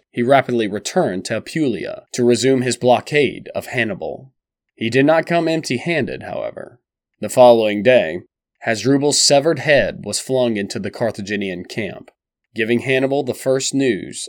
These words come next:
of his brother's defeat. Under the double blow,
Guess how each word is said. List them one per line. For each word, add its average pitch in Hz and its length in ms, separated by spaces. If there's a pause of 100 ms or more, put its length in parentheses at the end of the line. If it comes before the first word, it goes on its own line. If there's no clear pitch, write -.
of 101 120
his 98 140
brother's 95 440
defeat. - 560 (880)
Under 110 260
the 101 120
double 104 360
blow, 98 560